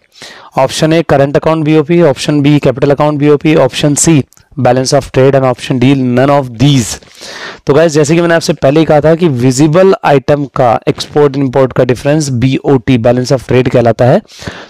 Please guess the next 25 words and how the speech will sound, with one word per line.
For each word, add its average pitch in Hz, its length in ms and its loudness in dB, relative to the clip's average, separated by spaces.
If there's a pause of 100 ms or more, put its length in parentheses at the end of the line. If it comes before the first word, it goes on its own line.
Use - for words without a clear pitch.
तो 160 80 0
यहाँ 147 180 2
पर 147 120 2
भी 147 120 -2
सही 139 200 2
answer 120 300 0
आता 110 180 0
है 160 60 0
बीओटी, 127 640 -2 (100)
balance 113 380 0
of - 160 -10
trade। 104 240 0 (1300)
गाइस, 127 400 0
आज 117 200 0
की 131 260 2 (720)
इस - 180 -2
video 131 240 2
का 131 100 0
last 127 280 2
question 147 340 0
है, 151 80 2
Five 143 400 0 (460)
question 139 340 0
series 135 460 2
का 127 300 0